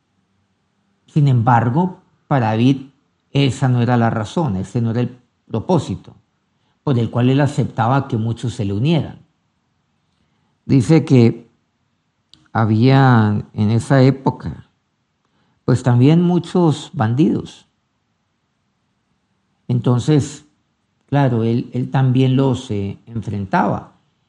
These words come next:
en la medida en la cual, pues, él estaba huyendo de Saúl, pues, no es que encon-, no es que huyendo encontrara toda una autopista disponible para él, para que él,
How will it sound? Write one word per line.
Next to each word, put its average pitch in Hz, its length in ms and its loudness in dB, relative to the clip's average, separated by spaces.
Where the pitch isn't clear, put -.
en 120 120 -4
la 107 80 -2
medida 113 120 0
en 139 60 2
la 127 140 0
cual, 117 180 -2
pues, 123 180 -6
él 120 120 -2
estaba 139 320 0
huyendo 139 480 0
de 143 80 0
Saúl, 120 420 -2
pues, 123 220 -4
no 117 100 -10
es 104 100 -8
que 151 100 -2
encon-, 117 320 -6
no - 140 -8
es 98 120 -10
que 160 100 -4
huyendo 131 460 -2
encontrara 131 600 -4
toda 156 180 2
una 160 180 2
autopista 156 880 0
disponible 135 680 0
para 110 320 -2
él, 160 280 0
para 101 240 -6
que 117 160 -4
él, 160 260 -4